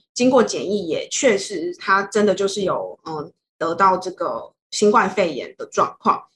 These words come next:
那当然后续就是包括说，呃，台北市府他们也有在一电视大楼外面就是设立快筛站，然后赶快做人员的快筛。不过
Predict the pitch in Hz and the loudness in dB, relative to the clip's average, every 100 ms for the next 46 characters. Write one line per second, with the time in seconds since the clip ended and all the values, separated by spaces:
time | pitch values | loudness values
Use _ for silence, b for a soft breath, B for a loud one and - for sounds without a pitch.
0 | _ _ - 233 202 202 - - 302 247 | _ _ 2 4 4 0 -8 0 4 6
1 | 220 277 247 254 233 233 214 202 196 214 | 6 4 4 0 0 0 0 0 0 0
2 | 208 190 190 190 - 170 160 190 202 180 | 0 -2 0 -2 -4 -10 -6 -2 0 0
3 | 226 202 - _ - 185 190 180 b - | -2 -2 -4 _ -4 -2 -2 -6 b -2
4 | 185 185 - 185 180 165 202 240 214 233 | 2 2 2 0 -2 -4 -4 0 0 2
5 | 240 208 180 202 196 202 190 190 196 185 | 2 2 2 2 2 0 -4 -6 -6 -4
6 | 185 180 - - 175 175 165 - 175 - | -2 -2 -4 -2 -2 -4 -6 -2 -4 -4
7 | 170 196 - - 190 190 202 165 - B | -6 -4 -4 -2 0 2 2 0 -6 B
8 | - 170 180 175 165 220 180 - 151 139 | -6 -2 -2 -4 -2 0 0 0 -4 -6
9 | - _ _ 262 349 | -8 _ _ 0 0